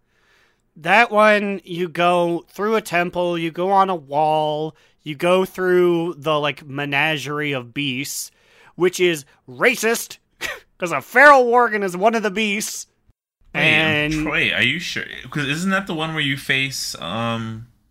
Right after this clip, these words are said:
Speaker 2: the
Speaker 1: <sighs>
Speaker 2: king
Speaker 1: Am
Speaker 2: at
Speaker 1: I
Speaker 2: the
Speaker 1: thinking
Speaker 2: end?
Speaker 1: of something else? Yeah, no, you, you, you face the king at the end.
Speaker 2: No, I think
Speaker 1: He's,
Speaker 2: this, I
Speaker 1: he's,
Speaker 2: think
Speaker 1: like,
Speaker 2: this is a
Speaker 1: the
Speaker 2: different
Speaker 1: fifth
Speaker 2: one.
Speaker 1: boss.
Speaker 2: No, so there's Utgard
Speaker 1: Oh.
Speaker 2: Keep and there's Utgard Pinnacle,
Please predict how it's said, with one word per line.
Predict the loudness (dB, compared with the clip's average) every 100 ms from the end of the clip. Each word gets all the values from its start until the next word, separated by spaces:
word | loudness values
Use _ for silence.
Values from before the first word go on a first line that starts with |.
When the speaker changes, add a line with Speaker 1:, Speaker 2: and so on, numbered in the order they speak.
| _ _ _ _ _ _ _ _
Speaker 2:
the | -12
Speaker 1:
<sighs> | -8
Speaker 2:
king | -2 -2 0
Speaker 1:
Am | 0
Speaker 2:
at |
Speaker 1:
I | -2
Speaker 2:
the |
Speaker 1:
thinking | -2 -2 0
Speaker 2:
end? | 0
Speaker 1:
of | -2
something | -4 -4 -6
else? | -8 -18 _
Yeah, | 2 4 2
no, | 0 -2
you, | 0 -4 -10
you, | -6 -6 -8
you | -10
face | -6 -4 -4 -4
the |
king | -4 -4 -2
at | -4
the | -4
end. | -4 -6 -10 _ _ _ _ _ _ _ _
Speaker 2:
No, | -2 0
I | 0
think | 0
Speaker 1:
He's, | -2 0 -2
Speaker 2:
this, | -2
I |
Speaker 1:
he's, | -2
Speaker 2:
think |
Speaker 1:
like, | 0 2
Speaker 2:
this |
is |
a | 2
Speaker 1:
the |
Speaker 2:
different | 2 2 0 0
Speaker 1:
fifth |
Speaker 2:
one. | -2
Speaker 1:
boss. | -2 -4 -8 0
Speaker 2:
No, | 0 0 -4
so | -4 -2
there's | -2 -2 -2
Utgard | 0 4 4 4 2
Speaker 1:
Oh. | 0
Speaker 2:
Keep | 0 -2 -2
and | 0
there's | -2 -2
Utgard | -8 -8 -2 0 0 -6
Pinnacle, | -8 -2 -2 -4 -8 -8 -8 -10